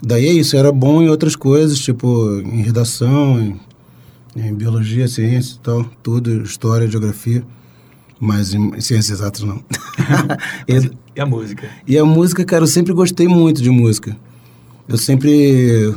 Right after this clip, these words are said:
Speaker 1: usei a música pra tudo, assim, desde até hoje, assim, se eu tenho dez minutos, tem um, um medley de um, de um som de Ramones, que são, são dez minutos de som, então é o que eu uso sempre quando tu volta dez minutos pra,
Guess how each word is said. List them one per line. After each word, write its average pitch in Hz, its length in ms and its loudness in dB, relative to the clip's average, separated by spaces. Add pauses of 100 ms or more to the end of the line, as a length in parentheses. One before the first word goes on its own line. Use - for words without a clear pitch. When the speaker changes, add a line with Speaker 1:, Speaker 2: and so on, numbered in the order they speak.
Speaker 1:
usei 123 260 2
a 135 40 4
música 131 380 2 (320)
pra 143 160 0
tudo, 139 360 0
assim, 98 320 -8 (260)
desde 117 640 0 (640)
até 139 240 0
hoje, 135 300 4
assim, 104 280 -4
se - 140 -6
eu 110 60 0
tenho 135 200 2
dez 131 200 2
minutos, 131 600 2 (200)
tem 123 200 2
um, 120 640 2 (260)
um 117 60 -2
medley 120 680 2
de 113 160 -2
um, 120 180 2
de 113 140 -2
um - 20 2
som 120 240 0
de 120 80 0
Ramones, 120 480 4
que - 140 -10
são, 123 240 2
são 120 180 -2
dez 127 200 2
minutos 131 440 2
de 123 80 0
som, 127 340 0 (240)
então 131 220 0
é 120 80 0
o 127 80 0
que 131 80 -6
eu 135 100 4
uso 135 220 2
sempre 135 340 0
quando 139 180 2
tu 135 60 -10
volta 135 160 2
dez 135 140 2
minutos 135 200 2
pra, 131 260 -2